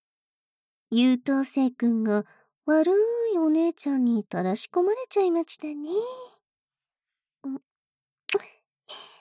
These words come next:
それじゃあ、おやすみ。<laughs>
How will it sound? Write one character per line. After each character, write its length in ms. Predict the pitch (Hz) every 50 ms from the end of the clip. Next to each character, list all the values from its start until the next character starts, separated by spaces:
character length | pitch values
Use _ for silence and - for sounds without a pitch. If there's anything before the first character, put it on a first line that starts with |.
| _ _ _ _ _ _ _ _ _ _ _ _ _ _ _
そ 200 | - - - 220
れ 160 | 220 233 294 320
じ 160 | _ - -
ゃ 40 | 453 480 466 - _ _ _ _ _ _ _ _ _ _ _ _
あ、 60 | -
お 40 | 226
や 180 | 226 233 240 233
す 180 | - - -
み。 300 | 240 233 226 220 233 285 339 370 415 415 440 466 494 539 _ _ _ _ _ _ _ _ _ _ _ _ _ _ _ _ _ _ _ _ _ _ _ _ _ _ _ _ _ _ _ _ _ _ _ _ _ _ _ _ _ _ _ _ _ _ _
<laughs> 440 | - 480 - - - - - 539 622